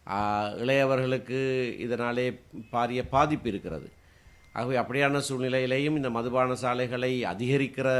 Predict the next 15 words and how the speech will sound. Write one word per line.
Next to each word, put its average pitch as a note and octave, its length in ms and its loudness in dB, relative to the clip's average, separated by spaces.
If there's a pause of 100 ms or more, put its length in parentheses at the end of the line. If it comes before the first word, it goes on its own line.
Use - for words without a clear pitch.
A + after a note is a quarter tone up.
(140)
அ, A2+ 400 -2
செயற்பாட்டிலே, A#2+ 760 -4 (520)
அ, G2+ 720 -2 (1080)
ஈடுபட்டவர்கள், B2 840 2 (500)
இரகசியமாக D3+ 760 6
ஈடுபட்டவர்கள், G#2 840 -2 (720)
அ, A2+ 100 -4 (840)
வெளிச்சத்துக்கு D3+ 460 2
கொண்டு C#3+ 220 2
வரப்பட C3 360 4
வேண்டும். B2 340 2
அவர்களுடைய A2+ 400 -2
பெயர்கள் C#3 340 2
தெரிய C#3 320 2
வேண்டும். F2+ 320 -2